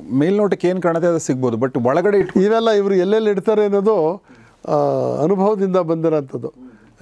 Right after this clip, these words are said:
Speaker 2: ಎಂಥದ್ದೋ ಒಂದು ತರ್ಟಿ ಸಿಕ್ಸ್ ಅಂತ ಒಂದು ಫಿಲ್ಮ್ ಬಂದಿತ್ತು,
Speaker 1: ಹ್ಮ್, ಹ್ಮ್, ಹ್ಮ್.
Speaker 2: ಅಕ್ಷಯ್ ಕುಮಾರ್ ಮಾಡ್ರ.
Speaker 1: ನೋಡಿದ್ದೀನಿ, ನೋಡಿದ್ದೀನಿ ಸರ್.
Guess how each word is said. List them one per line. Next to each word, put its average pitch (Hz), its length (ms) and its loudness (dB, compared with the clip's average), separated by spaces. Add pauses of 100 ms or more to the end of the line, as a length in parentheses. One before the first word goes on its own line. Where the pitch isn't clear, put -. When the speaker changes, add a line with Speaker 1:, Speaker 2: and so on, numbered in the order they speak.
Speaker 2:
ಎಂಥದ್ದೋ 214 300 0
ಒಂದು 151 480 0 (260)
ತರ್ಟಿ 170 300 -2
ಸಿಕ್ಸ್ - 320 -6
ಅಂತ 180 140 -2
ಒಂದು 180 220 0
ಫಿಲ್ಮ್ 170 300 -2
ಬಂದಿತ್ತು, 147 360 -4
Speaker 1:
ಹ್ಮ್, 135 280 0
ಹ್ಮ್, 120 160 -4
ಹ್ಮ್. 110 160 -4
Speaker 2:
ಅಕ್ಷಯ್ 190 300 -2
ಕುಮಾರ್ 160 320 0
ಮಾಡ್ರ. 143 220 0
Speaker 1:
ನೋಡಿದ್ದೀನಿ, 135 320 0
ನೋಡಿದ್ದೀನಿ 107 260 -2
ಸರ್. - 160 -8